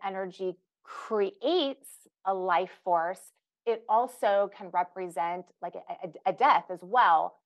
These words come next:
Meaning, if there's something happening in your life that's not serving you, that's not resonating with you, that doesn't, um, feel al-, in alignment, it needs to be destroyed. And I think women, when they start to feel that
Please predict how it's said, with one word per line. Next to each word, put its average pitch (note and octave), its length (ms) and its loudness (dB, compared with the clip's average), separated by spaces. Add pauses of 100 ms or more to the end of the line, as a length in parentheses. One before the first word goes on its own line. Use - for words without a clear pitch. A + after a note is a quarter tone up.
Meaning, G#3 880 -4
if F3+ 160 -14
there's F#3+ 160 -6
something A#3+ 480 -4 (160)
happening G3 460 0
in F3+ 100 -10
your E3+ 140 -8
life F3+ 340 0
that's E3+ 240 -6
not F#3 240 -4
serving G#3+ 400 -6
you, F3+ 220 -6 (260)
that's A#3 220 0
not G3+ 200 -2
resonating F#3+ 560 -2
with F3 180 -10
you, E3 260 -6 (240)
that F#3+ 180 2
doesn't, G3+ 480 -2 (460)
um, E3+ 280 -6 (100)
feel G#3+ 380 4
al-, G3 160 2
in G#3 120 -6
alignment, G#3 720 -4 (180)
it A3+ 160 -4
needs A3+ 360 -6
to C#4 180 -10
be G3 420 -8
destroyed. E3+ 720 -4 (840)
And G3 180 0
I G3+ 140 -2
think C4 280 -4
women, A#3 520 -2
when G#3+ 160 0
they G3+ 100 0
start A#3+ 480 -2
to A#3 100 -8 (160)
feel A3+ 280 -2
that F#3+ 220 2